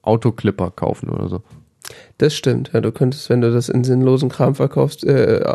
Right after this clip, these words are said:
Speaker 2: für, das könnte sein, dass du so auf das Spiel verlierst. Wär's halt eine sehr schlechte A I.
Speaker 1: Aber
Speaker 2: <laughs>
Speaker 1: an sich ist es, also wenn du nur so halbwegs rationale Entscheidungen triffst,
Speaker 2: Ja, kannst du nicht verlieren.
Speaker 1: lief das an sich relativ stabil.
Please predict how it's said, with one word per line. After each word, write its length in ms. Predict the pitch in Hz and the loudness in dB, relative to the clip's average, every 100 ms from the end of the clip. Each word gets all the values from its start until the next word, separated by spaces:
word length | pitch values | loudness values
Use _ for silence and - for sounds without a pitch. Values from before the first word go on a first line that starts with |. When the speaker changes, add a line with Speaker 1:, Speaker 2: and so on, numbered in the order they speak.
| - | -6
Speaker 2:
für, 280 | - 135 135 - - | -2 -2 -2 -4 -2
das 200 | 151 - | -2 0
könnte 260 | 143 147 | 2 4
sein, 180 | 143 131 | 4 4
dass 140 | 151 | 0
du 80 | - | -2
so 220 | 127 117 - | 0 0 2
auf 300 | 117 - - | 0 -2 -6
das 100 | 127 | -4
Spiel 220 | - 123 | -2 -4
verlierst. 480 | - 117 147 - - _ _ _ _ _ | -4 -4 -4 -8 -20 _ _ _ _ _
Wär's 240 | - 156 147 | -4 -2 -2
halt 120 | - | -6
eine 60 | 139 | -4
sehr 120 | 110 | -4
schlechte 320 | - 123 - - - | 0 -2 -2 -6 -4
A 100 | 113 | -6
I. 80 | 120 _ _ - - - _ _ _ _ _ - 220 | -8 _ _ -12 -12 -12 _ _ _ _ _ -6 0
Speaker 1:
Aber 320 | 208 104 165 - | 2 2 2 2
Speaker 2:
<laughs> 140 | 190 - | 0 0
Speaker 1:
an 240 | 95 92 | -4 -4
sich 440 | 92 107 127 - | -6 -2 -2 -2
ist 160 | 117 113 | -6 -4
es, 280 | 113 - - - | -6 -8 -16 -10
also 280 | 101 104 - _ _ - | -8 -8 -10 _ _ -14
wenn 140 | - 101 | -10 -6
du 80 | |
nur 160 | 98 107 | -2 -2
so 180 | 101 90 | -2 -6
halbwegs 760 | - - 120 185 - 139 - 127 | -8 2 4 4 4 0 2 -4
rationale 520 | - 113 101 107 117 | -2 0 0 2 2
Entscheidungen 500 | 104 110 120 101 98 | 4 4 4 2 0
triffst, 300 | - 127 - - - _ _ _ _ - 110 | -2 -2 -6 -20 -20 _ _ _ _ -8 -4
Speaker 2:
Ja, 160 | 110 117 - | -4 -6 -8
kannst 200 | 110 - | -8 -6
du 60 | |
nicht 120 | 98 | -4
verlieren. 180 | 117 120 139 | 0 2 2
Speaker 1:
lief 100 | - | 2
das 180 | 101 - | -2 0
an 220 | 95 90 | 0 0
sich 320 | 95 - - - - | -2 -4 -16 -18 -2
relativ 680 | 98 104 107 - 104 - - | 2 4 2 0 -6 -6 -8
stabil. 640 | - 98 104 101 95 | -2 -2 0 0 0